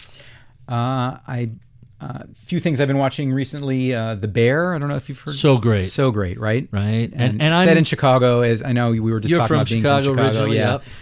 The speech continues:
Speaker 1: So, uh,
Speaker 2: So,
Speaker 1: so
Speaker 2: and, and there are parts of that show that are kind of a love letter to Chicago.
Speaker 1: Absolutely.
Speaker 2: As you
Speaker 1: Yeah.
Speaker 2: get deeper into the series, 'cause it starts out kind of gritty and you're seeing the underside,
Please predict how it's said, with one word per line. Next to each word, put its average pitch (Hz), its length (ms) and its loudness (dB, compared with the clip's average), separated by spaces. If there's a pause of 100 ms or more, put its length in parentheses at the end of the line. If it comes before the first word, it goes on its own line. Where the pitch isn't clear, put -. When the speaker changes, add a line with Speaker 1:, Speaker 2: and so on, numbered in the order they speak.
(160)
Speaker 1:
So, 101 520 -4
uh, 98 300 -6
Speaker 2:
So, - 160 0
Speaker 1:
so - 100 -2
Speaker 2:
and, 185 240 0
and 180 260 2
there 202 140 4
are 180 40 2
parts 214 520 -2
of 170 140 -2
that 170 200 -2
show 170 380 0
that 131 200 2
are 131 120 2
kind 220 340 -10
of 254 100 -6
a 143 40 2
love 127 340 0
letter 104 240 -4
to 90 100 -10
Chicago. - 380 -6
Speaker 1:
Absolutely. 98 560 -6
Speaker 2:
As 135 180 0
you 147 60 -2
Speaker 1:
Yeah. 113 80 0
Speaker 2:
get 165 160 0
deeper 185 320 -2
into 180 180 -2
the 151 120 -4
series, 147 640 -2 (220)
'cause - 180 -2
it 147 140 -4
starts 196 360 -8
out 170 220 -10
kind 139 260 -8
of 113 80 -6
gritty 127 720 -2
and 113 220 -2
you're 113 120 -4
seeing 135 280 -4
the 110 120 -2
underside, 180 680 -2